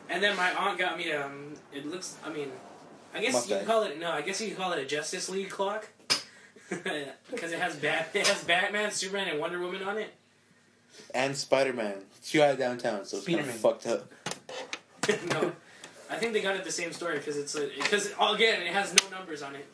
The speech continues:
Speaker 2: Oh, sweet.
Speaker 1: Second one with no numbers, so yeah, I got those.
Speaker 2: Just draw one. Just.
Speaker 1: No.
Speaker 2: You're not gonna draw one?
Speaker 1: I'm probably gonna, just gonna sell
Speaker 2: Just gonna throw 'em?
Speaker 1: I'm just gonna
Speaker 2: Should've gi-, should've given it to that guy.
Speaker 1: Yeah.
Speaker 2: Oh well.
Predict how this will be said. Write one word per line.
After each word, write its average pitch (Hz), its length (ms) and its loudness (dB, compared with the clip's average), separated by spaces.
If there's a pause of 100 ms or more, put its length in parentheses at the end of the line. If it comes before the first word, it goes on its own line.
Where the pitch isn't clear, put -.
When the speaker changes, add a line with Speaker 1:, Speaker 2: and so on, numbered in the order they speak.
Speaker 2:
Oh, - 400 4
sweet. 123 240 -6
Speaker 1:
Second 208 420 2
one 180 100 -4
with 170 120 -6
no 175 160 0
numbers, 147 340 -2
so 156 180 0
yeah, 156 200 -2
I 147 60 -2
got 151 160 -6
those. 151 320 -2
Speaker 2:
Just 131 140 0
draw 165 180 6
one. 160 320 2 (140)
Just. - 240 -6 (1500)
Speaker 1:
No. 156 280 -4 (220)
Speaker 2:
You're 131 100 -2
not 131 40 2
gonna 127 140 6
draw 139 200 0
one? 147 120 0
Speaker 1:
I'm - 80 2
probably 151 240 -4
gonna, 143 120 -4
just - 120 -10
gonna 135 180 -10
sell - 140 -12
Speaker 2:
Just - 220 4
gonna 147 240 0
throw - 160 -4
'em? - 40 -10 (100)
Speaker 1:
I'm 165 120 -10
just 170 240 -6
gonna - 120 -4 (360)
Speaker 2:
Should've 151 240 4
gi-, 170 140 6
should've 202 220 2
given 196 220 2
it 190 60 6
to 180 60 2
that 185 160 2
guy. 120 160 -6 (760)
Speaker 1:
Yeah. 131 200 -4 (640)
Speaker 2:
Oh 120 140 -4
well. 104 240 -8